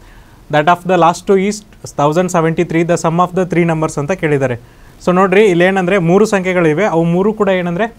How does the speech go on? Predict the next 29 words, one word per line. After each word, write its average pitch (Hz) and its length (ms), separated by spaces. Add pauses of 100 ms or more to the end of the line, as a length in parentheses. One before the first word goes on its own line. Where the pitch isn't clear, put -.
(360)
co-prime 190 580
ಆಗಿದ್ದಾವೆ. 143 340 (540)
ಆ 151 40 (120)
first 175 220 (100)
two 220 40 (120)
product 185 340
ಏನಿದೆಯಪ್ಪ 175 400
ಅಂದ್ರೆ 143 180 (1700)
ಫೈವ್ 170 240
ಫಿಫ್ಟಿ 190 320
ಒನ್ 175 160
ಇದೆ, 160 120 (320)
Last 175 320
two 196 60 (100)
ಎಷ್ಟಿದೆ 180 320
ಅಂದ್ರೆ 165 160 (2500)
ತೌಸಂಡ್ 190 400
ಸೆವೆಂಟಿ 170 340
ತ್ರೀ 175 180
ಇದೆ. 123 120 (640)
ಹಾಗಾದ್ರೆ 170 340 (120)
ಆ - 20 (140)
ಮೂರು 214 160 (100)
ಸಂಖ್ಯೆಗಳ 190 340 (260)
ಮೊತ್ತ 180 200 (180)
ಎಷ್ಟು 180 160 (100)
ಅಂತ 160 100 (100)
ಕೇಳಿದ್ದಾರೆ. 139 340 (880)
X - 40